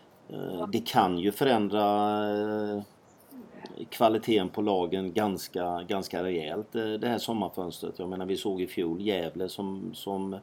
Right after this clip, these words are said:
lyckades få tag i tre, eh, riktigt högkvalitativa spelare som det året då räddade dem kvar i Superettan då.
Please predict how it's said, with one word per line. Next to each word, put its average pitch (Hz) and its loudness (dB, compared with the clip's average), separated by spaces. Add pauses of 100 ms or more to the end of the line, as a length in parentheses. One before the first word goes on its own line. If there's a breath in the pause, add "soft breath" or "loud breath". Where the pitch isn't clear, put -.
(580 soft breath)
lyckades 101 0
få 104 0
tag 90 -4
i 92 0
tre, 87 0
eh, 90 -2
riktigt 82 -4
högkvalitativa 90 0
spelare 82 0
som 95 -4
det 90 0
året 90 2
då 95 2
räddade 90 0
dem 85 -4
kvar 90 2
i - -6
Superettan 80 -4
då. 101 -2